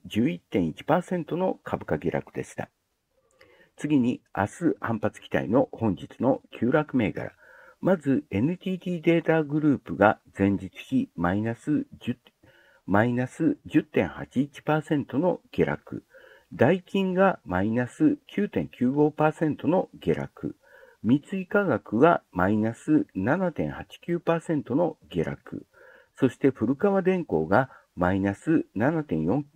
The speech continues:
マイナス七点四六パーセントの下落。そして住友ゴムがマイナス七点四二パーセントの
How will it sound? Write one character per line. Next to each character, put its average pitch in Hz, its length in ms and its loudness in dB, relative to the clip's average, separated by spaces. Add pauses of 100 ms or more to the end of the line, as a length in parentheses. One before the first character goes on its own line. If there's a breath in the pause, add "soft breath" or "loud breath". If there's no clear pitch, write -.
(380)
マ 95 200 0
イ 113 60 -2
ナ 117 140 -4
ス - 340 0
七 170 320 2
点 82 200 -2
四 107 240 0
六 160 260 -6
パ 160 120 -2
ー 156 40 -4
セ - 140 -2
ン 151 100 -2
ト - 120 -4
の 156 180 2 (360 loud breath)
下 90 140 0
落。 78 400 -4 (420 soft breath)
そ 131 140 -2
し - 140 -8
て 170 260 2
住 139 300 0
友 190 240 -2
ゴ 190 120 -2
ム 151 160 -2
が 117 220 4 (240 soft breath)
マ 98 180 4
イ 107 60 2
ナ 107 120 0
ス 151 380 0
七 156 320 0
点 160 180 -4
四 120 220 0
二 165 160 -4
パ 165 160 0
ー 156 60 -2
セ 156 140 -2
ン 107 80 -4
ト 107 100 -2
の 170 200 2